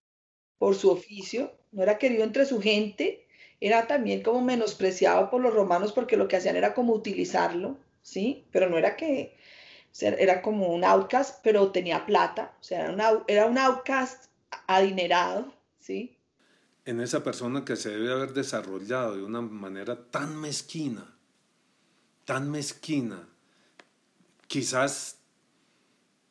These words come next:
Speaker 2: hecho a un lado por su gente, puede ser que se desarrolló de una forma tan mezquina que no le importó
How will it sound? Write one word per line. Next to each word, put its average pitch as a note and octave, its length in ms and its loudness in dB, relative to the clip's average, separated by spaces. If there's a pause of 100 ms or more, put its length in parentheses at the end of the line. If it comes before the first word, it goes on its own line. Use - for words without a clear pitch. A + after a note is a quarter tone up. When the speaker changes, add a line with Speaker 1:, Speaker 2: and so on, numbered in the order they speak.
(140)
Speaker 2:
hecho C3 240 -2
a D3+ 60 2
un D3 100 0
lado D3+ 260 4
por D3 140 -2
su A2+ 160 -6
gente, C#3 320 -2
puede C#3+ 300 -2
ser C#3+ 380 -4
que - 200 -8
se A#2 160 -6
desarrolló G#2+ 480 -6
de C3+ 80 -4
una D3 120 -6
forma C#3+ 380 -8
tan A2 200 -8
mezquina B2+ 480 -8
que C3 80 -6
no A#2 160 -6
le D3 80 -6
importó D3 720 -10